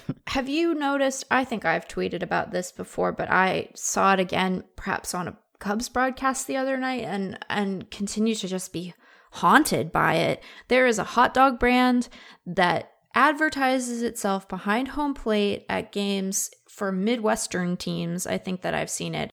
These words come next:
Speaker 2: in Cleveland and also Chicago and perhaps in Milwaukee. And it is a hot dog with a bite out of it and a thought bubble that says, "Hey, biter, biter."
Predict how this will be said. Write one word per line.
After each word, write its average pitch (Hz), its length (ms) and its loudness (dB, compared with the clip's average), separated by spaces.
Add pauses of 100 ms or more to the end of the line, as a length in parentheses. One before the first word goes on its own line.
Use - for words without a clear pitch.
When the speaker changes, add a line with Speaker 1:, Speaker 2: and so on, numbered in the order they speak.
Speaker 2:
in - 180 -10
Cleveland 226 760 -2
and 151 160 -2
also - 260 -10
Chicago 214 680 0
and 165 140 -4
perhaps 220 500 0
in 175 120 -4
Milwaukee. 170 800 -2 (640)
And 202 180 2
it 202 160 0
is 185 180 -2
a 170 160 -4
hot - 680 -4
dog 247 320 0
with 185 160 -4
a - 80 -6
bite 269 440 4
out 175 200 2
of 175 140 -8
it 170 280 -2
and 170 160 -4
a - 80 -6
thought - 540 2
bubble 170 340 2
that 180 220 -6
says, 185 240 -4
"Hey, 285 420 2
biter, 233 540 6
biter." 190 580 6